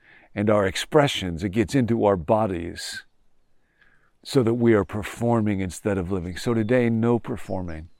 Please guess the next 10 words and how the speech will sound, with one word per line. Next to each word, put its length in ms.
God, 240
would 160
you 40
give 220
me 100
the 120
grace 340
to 140
just 320
live? 360